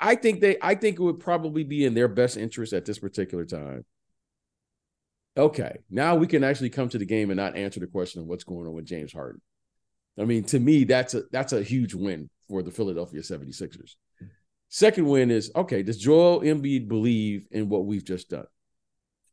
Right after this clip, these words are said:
And I'm gonna assume that there's been some level of communication with the front office and Joel Embiid. I'm gonna assume that.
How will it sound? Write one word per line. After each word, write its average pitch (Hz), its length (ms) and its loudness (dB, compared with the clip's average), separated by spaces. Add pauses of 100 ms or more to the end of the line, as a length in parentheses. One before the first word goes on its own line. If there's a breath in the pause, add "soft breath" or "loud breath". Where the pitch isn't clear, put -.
And 117 120 -2
I'm 143 140 2
gonna 170 180 4
assume 151 360 4
that 107 120 0
there's 131 160 2
been 123 180 0
some 135 220 0
level 117 220 2
of 95 100 -6
communication 95 720 -2 (720)
with 113 400 0
the 101 100 -2
front 113 260 0
office 90 340 -2
and 95 200 -4
Joel 95 360 -2
Embiid. 85 320 -10 (220)
I'm 131 160 0
gonna 180 200 6
assume 165 380 4
that. 82 180 -6